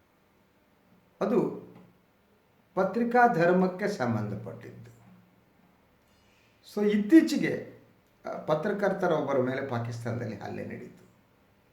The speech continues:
ಭಾರತದಲ್ಲಿ ನಡೀತಾನೆ ಇರ್ತಾವೆ, ಭಾರತದಲ್ಲೂ ಕೂಡ ಪತ್ರಕರ್ತರನ್ನ ಈ ವಿಚಾರದಲ್ಲಿ ಭಾರತ ಮತ್ತು ಪಾಕಿಸ್ತಾನದಲ್ಲಿ ಸಾಮ್ಯ ಇದೆ.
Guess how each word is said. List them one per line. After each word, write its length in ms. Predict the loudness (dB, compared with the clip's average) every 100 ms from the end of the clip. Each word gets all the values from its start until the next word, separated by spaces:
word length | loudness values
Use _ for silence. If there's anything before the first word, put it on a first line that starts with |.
| _ _ -14 2
ಭಾರತದಲ್ಲಿ 500 | 4 4 4 4 4
ನಡೀತಾನೆ 360 | 2 0 0
ಇರ್ತಾವೆ, 340 | -2 -6 -10 -8
ಭಾರತದಲ್ಲೂ 460 | -6 -4 -4 -4
ಕೂಡ 140 | 0 0
ಪತ್ರಕರ್ತರನ್ನ 680 | 0 -2 -4 -6 -6 -6 -2
ಈ 220 | 0 0
ವಿಚಾರದಲ್ಲಿ 840 | 2 2 2 2 0 -4 -12 -6
ಭಾರತ 340 | 0 2 0 -4
ಮತ್ತು 180 | -4 -4
ಪಾಕಿಸ್ತಾನದಲ್ಲಿ 720 | -4 -4 -6 -4 -4 -4 -8
ಸಾಮ್ಯ 560 | -8 -8 -8 -12 -14
ಇದೆ. 140 | -16